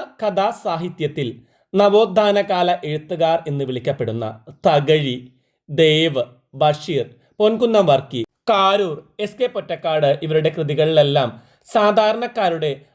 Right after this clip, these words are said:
അതിസാധാരണ ജീവിതത്തെ ആഖ്യാന തരത്തിലേക്ക് കൊണ്ടുവരുന്നതായി കാണാം. നമ്മുടെ കഥാസാഹിത്യത്തിന്റെ വളർച്ചയിൽ ക്ലാസിക്കൽ എന്ന് വിവരിക്കാവുന്ന സുവർണ കാലഘട്ടത്തെ പ്രതിനിധീകരിക്കുന്ന കഥാകൃത്തുക്കളായി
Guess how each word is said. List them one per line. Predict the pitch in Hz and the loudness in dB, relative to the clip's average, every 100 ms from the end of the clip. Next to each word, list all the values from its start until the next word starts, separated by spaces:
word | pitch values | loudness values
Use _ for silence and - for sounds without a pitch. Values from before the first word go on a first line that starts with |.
| _ | _
അതിസാധാരണ | 196 190 226 - 185 185 202 208 214 | -4 -4 -4 -2 0 2 4 4 2
ജീവിതത്തെ | 170 160 151 151 143 143 _ _ | 0 -2 -2 -2 -4 -6 _ _
ആഖ്യാന | 180 175 - 214 196 196 | -2 -2 0 4 6 4
തരത്തിലേക്ക് | 170 139 143 147 139 143 139 143 - | 4 0 0 -2 0 2 0 0 -6
കൊണ്ടുവരുന്നതായി | 143 135 135 131 123 117 113 131 - _ _ - | -6 -2 0 0 0 0 0 -4 -12 _ _ -2
കാണാം. | 131 117 98 - _ _ _ _ _ - | -2 -2 -6 -12 _ _ _ _ _ -2
നമ്മുടെ | 254 269 - | 2 4 2
കഥാസാഹിത്യത്തിന്റെ | - 214 196 220 226 220 208 208 208 190 175 170 131 | 0 2 2 0 -2 0 0 -2 -6 -4 -4 -4 -2
വളർച്ചയിൽ | 131 131 127 143 113 - _ _ - | -4 -4 -4 -6 -6 -12 _ _ 0
ക്ലാസിക്കൽ | 226 220 220 240 254 262 254 | 2 4 0 -2 -4 -4 -2
എന്ന് | 190 175 | -2 -2
വിവരിക്കാവുന്ന | 156 156 156 170 151 147 131 120 - _ | -2 -4 -2 2 2 2 -2 -4 -14 _
സുവർണ | - 247 240 247 240 247 - | -6 0 4 4 2 -4 0
കാലഘട്ടത്തെ | 196 185 190 175 165 160 151 147 147 - _ 185 | 2 4 2 0 -2 -2 -2 -2 -2 -8 _ -6
പ്രതിനിധീകരിക്കുന്ന | 170 185 196 185 165 165 160 147 139 - _ 190 | -2 0 2 2 0 0 -2 -2 -2 -8 _ 0
കഥാകൃത്തുക്കളായി | 180 180 214 196 180 160 156 143 131 135 | 2 2 0 -4 -8 -4 0 0 -2 -6